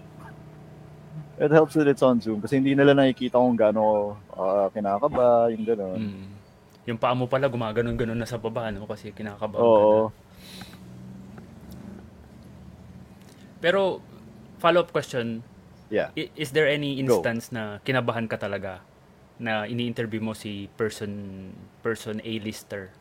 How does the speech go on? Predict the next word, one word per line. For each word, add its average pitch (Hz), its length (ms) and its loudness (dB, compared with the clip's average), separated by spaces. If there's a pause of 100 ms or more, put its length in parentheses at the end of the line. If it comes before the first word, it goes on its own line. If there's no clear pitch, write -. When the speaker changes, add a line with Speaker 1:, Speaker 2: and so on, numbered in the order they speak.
(2500)
Speaker 1:
Um, 135 960 6